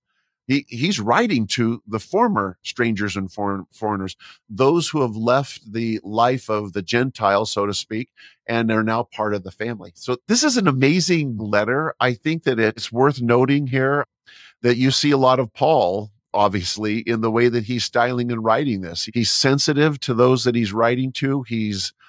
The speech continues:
also sensitive to the needs. And so he's not afraid <laughs> to give some straight out, great, bold advice.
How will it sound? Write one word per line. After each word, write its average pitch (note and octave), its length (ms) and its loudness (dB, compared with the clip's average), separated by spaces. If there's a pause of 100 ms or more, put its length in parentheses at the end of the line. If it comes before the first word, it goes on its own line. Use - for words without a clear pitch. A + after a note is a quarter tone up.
(240)
also C3 380 2
sensitive B2+ 560 -2
to C3+ 120 -8
the C#3 100 2
needs. C#3 580 0
And F#2+ 120 -4
so A2 180 0
he's A2 220 -2
not A2 180 2
afraid B2 520 -2 (260)
<laughs> - 260 -20
to - 200 -6
give A#2+ 300 -4
some A#2 280 -4 (340)
straight B2+ 480 -2
out, B2 260 2
great, A2 440 -2
bold B2 340 2
advice. G#2 640 -2